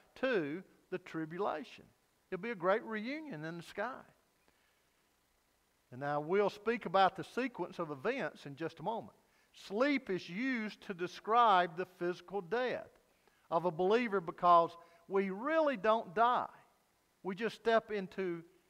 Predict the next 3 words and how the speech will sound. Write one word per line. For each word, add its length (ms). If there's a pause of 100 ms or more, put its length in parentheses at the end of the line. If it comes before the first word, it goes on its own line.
(160)
a 140
different 460 (1300)
war, 240